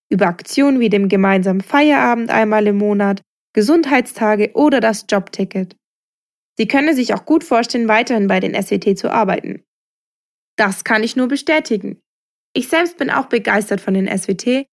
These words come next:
da ich meine Aufgaben hier auch immer gut mit der Uni unter einen Hut bekommen kann.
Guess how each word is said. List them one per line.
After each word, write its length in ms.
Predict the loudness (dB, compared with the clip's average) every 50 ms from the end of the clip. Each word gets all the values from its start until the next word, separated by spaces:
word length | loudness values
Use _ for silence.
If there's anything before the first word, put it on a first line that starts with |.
| _ _ -4
da 80 | -2
ich 100 | -2 0
meine 320 | 0 0 0 0 0 0 -2
Aufgaben 360 | -2 -2 -2 0 0 0 0
hier 260 | 0 0 0 0 -2
auch 160 | -4 -4 _ 0
immer 260 | 2 2 2 2 2
gut 160 | 0 -2 -2
mit 180 | 0 0 0 0
der 160 | -2 -2 0
Uni 280 | 0 0 2 0 0 -4 -4
unter 320 | 0 0 2 2 2 0 0
einen 240 | 0 0 0 0 0
Hut 180 | 0 0 0
bekommen 380 | -2 -6 -4 -4 -4 -2 -2 -2
kann. 300 | -4 -4 -4 -4 -6